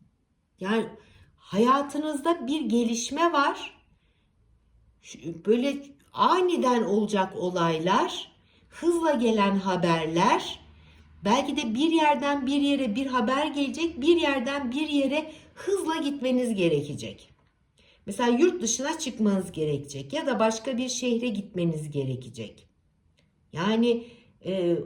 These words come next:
ama bu haberler çok güzel, çok hareketli, çok yapıcı, yapılandırıcı,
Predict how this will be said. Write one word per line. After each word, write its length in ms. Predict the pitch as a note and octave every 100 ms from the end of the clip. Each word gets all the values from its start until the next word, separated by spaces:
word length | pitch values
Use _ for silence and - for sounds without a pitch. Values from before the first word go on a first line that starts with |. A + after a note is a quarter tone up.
| -
ama 280 | A#3 E4
bu 140 | B3+ A#3
haberler 600 | C4 C4+ C#4 C#4 C#4+ C#4+
çok 320 | - C#4 -
güzel, 380 | C#4+ A#3 E3 C3+ - - - -
çok 280 | G#3+ G#3+ A#3
hareketli, 840 | A#3+ C4+ - D4 C#4+ A#3+ G3+ C#3
çok 280 | - A3+ A3+
yapıcı, 520 | G#3 G#3 - G#3 G3 B3+ D3
yapılandırıcı, 1200 | F3 F3 G#3 G3+ G#3+ A3 A#3 A#3+ - C#4 C#4 -